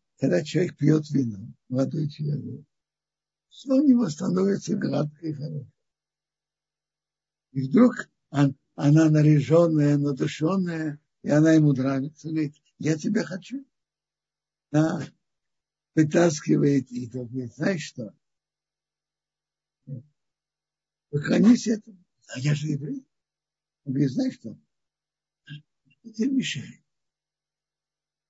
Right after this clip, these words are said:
Выйди вот там, как в туалет, и всё». А он не знает,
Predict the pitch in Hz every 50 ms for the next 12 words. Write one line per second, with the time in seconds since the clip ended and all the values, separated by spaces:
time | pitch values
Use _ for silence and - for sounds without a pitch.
0 | _ _ _ _ _ _ _ _ _ _ _ _ _ _ _ _ _ _ _ _
1 | _ _ _ _ _ _ _ _ _ _ _ _ - 359 403 349 294 302 269 247
2 | 233 202 - - _ _ - 220 269 254 190 - _ _ _ - 240 269 - -
3 | - _ 269 302 285 285 302 294 247 - _ - 147 - - 254 247 - _ _
4 | _ _ _ _ _ _ _ _ _ _ _ _ _ _ _ _ _ _ _ _
5 | _ _ _ _ _ _ _ _ _ _ _ _ _ _ _ _ _ _ _ _
6 | _ _ _ _ 135 160 190 196 190 170 156 127 104 110 139 196 254 247 - -
7 | -